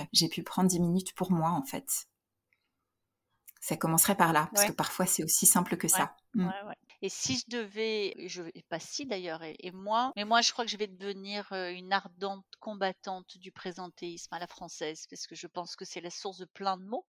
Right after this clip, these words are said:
Speaker 2: Si vous aviez envie, euh, chères auditrices et chers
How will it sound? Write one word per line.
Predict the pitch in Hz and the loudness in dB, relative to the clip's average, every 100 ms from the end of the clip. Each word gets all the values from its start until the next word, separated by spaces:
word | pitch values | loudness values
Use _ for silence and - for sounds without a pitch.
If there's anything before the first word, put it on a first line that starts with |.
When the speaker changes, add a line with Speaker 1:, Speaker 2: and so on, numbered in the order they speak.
| - | -14
Speaker 2:
Si | - - | -6 -2
vous | 240 262 | -2 4
aviez | 269 240 | 4 6
envie, | 226 208 202 208 233 226 | 2 0 -10 -12 -6 -4
euh, | 190 185 | -4 -4
chères | 185 - 196 185 165 170 | -4 -2 -2 -2 -6 -10
auditrices | 175 175 180 - - - | -14 -16 -16 -12 -12 -8
et | |
chers | 175 - | -8 -6